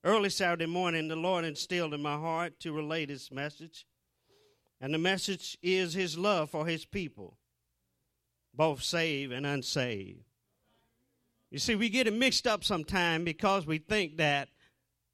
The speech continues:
only we are supposed to reap the benefits, reap the harvest.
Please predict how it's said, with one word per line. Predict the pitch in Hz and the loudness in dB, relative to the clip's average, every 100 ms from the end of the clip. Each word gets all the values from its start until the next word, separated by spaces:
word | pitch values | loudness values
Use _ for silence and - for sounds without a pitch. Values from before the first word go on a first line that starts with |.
| _ _ | _ _
only | 143 202 180 151 | 4 4 4 2
we | 165 254 233 151 123 131 - | 2 4 4 2 -6 -10 -6
are | 143 151 139 | -2 0 -2
supposed | - 151 - 180 170 - | -8 -10 -4 -2 -2 -6
to | 135 127 120 _ _ _ _ _ _ | -12 -12 -16 _ _ _ _ _ _
reap | 123 160 170 - | -6 -4 -4 -8
the | 135 | -12
benefits, | 131 165 156 139 135 - | -8 -8 -8 -12 -16 -12
reap | 160 - | -12 -12
the | 127 | -4
harvest. | 160 156 120 104 101 | 0 2 0 -4 -14